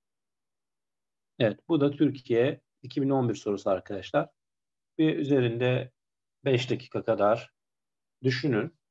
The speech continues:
Nasıl yapacağınıza dair başta bir konuşalım. Burada iki tane aslında eşitsizlik çözeceksiniz. Bir, şu eşitsizliği çözeceksiniz ki bu tarafı biraz kolay.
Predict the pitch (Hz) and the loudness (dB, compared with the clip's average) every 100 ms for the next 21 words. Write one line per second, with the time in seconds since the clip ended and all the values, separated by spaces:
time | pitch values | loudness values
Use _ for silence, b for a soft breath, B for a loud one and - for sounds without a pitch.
0 | _ _ 120 143 127 160 147 - 151 151 | _ _ 0 0 2 0 0 0 0 2
1 | 151 147 143 135 139 139 175 156 156 156 | 0 2 2 2 -2 -2 -8 -10 -8 -8
2 | 151 147 160 143 143 135 - 156 123 107 | -6 -6 -4 -4 -2 -4 -2 -2 0 -4
3 | - 110 95 92 _ _ _ _ _ _ | -8 -8 -6 -8 _ _ _ _ _ _
4 | _ - 120 123 123 110 110 - 107 98 | _ -2 -2 -2 -6 -6 -6 -2 -2 0
5 | 98 95 - 117 165 - - _ _ _ | -2 -4 -6 -10 -10 -12 -20 _ _ _
6 | _ - 147 156 151 - _ _ _ - | _ -2 2 2 -2 -12 _ _ _ -20
7 | - 160 143 135 123 - 98 95 98 - | -4 -2 0 -4 -8 -10 -10 -6 -4 -2
8 | 98 95 98 98 156 - 151 143 147 139 | -2 0 -2 -2 -6 -6 -4 0 0 0
9 | 143 139 143 - 165 127 131 | 0 0 0 -2 -4 -2 -4